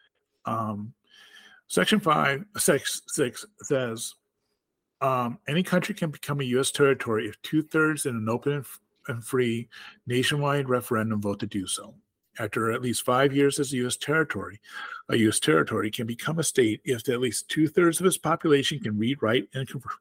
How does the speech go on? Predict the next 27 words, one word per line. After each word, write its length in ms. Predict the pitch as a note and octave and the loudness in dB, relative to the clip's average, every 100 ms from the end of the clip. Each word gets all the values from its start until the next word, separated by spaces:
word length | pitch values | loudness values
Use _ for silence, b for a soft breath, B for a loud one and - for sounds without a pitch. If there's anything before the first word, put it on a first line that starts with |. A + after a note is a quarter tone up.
| _ _ _ _ | _ _ _ _
excuse 240 | - D3 | 0 0
me, 140 | G#2 - B B - | 0 -8 B B -4
and 120 | C3 | 2
converse 400 | C3 A#2+ C#3 - | 4 6 6 6
in 60 | |
American 420 | D3+ B2 B2 D3 D3+ | 2 2 2 2 0
English 320 | C3+ A#2 - | 0 -2 -2
to 100 | A#2+ | -4
an 80 | G2+ | -2
eighth 200 | G2+ G#2 | -4 2
grade 220 | C#3+ D3+ | 4 6
level, 340 | C#3+ A2 B2 - _ B B B B B | 4 2 -2 -8 _ B B B B B
and 360 | C3 B2 B2 A#2 | -4 -2 -2 2
then 500 | C3 G3+ C3 B2 D3+ _ _ _ _ _ | 4 6 4 0 -6 _ _ _ _ _
at 100 | C3+ | 0
least 240 | C3 A#2 - | 2 2 2
two-thirds 500 | D3 D3 C#3 C3+ G#2+ | 2 4 4 2 2
vote 340 | C#3+ B2+ A#2+ - | 2 2 0 -8
in 120 | A#2+ | -6
favor 500 | - B2+ A#2 A2+ A2+ | 2 4 4 0 -4
in 160 | B2 A#2+ | -6 -4
an 120 | A#2 | -2
open 260 | A#2 A2+ C3 | -2 -4 -4
and 120 | A#2 | -4
free 220 | - A2 A#2+ | -2 -2 -2
territory-wide 840 | - A2 G2+ G#2+ G#2 G2 G2 G2+ - _ b b b b | -6 -6 -4 -2 -2 -2 -4 -6 -10 _ b b b b
ele-, 300 | C3 A#2 A#2+ | 0 2 2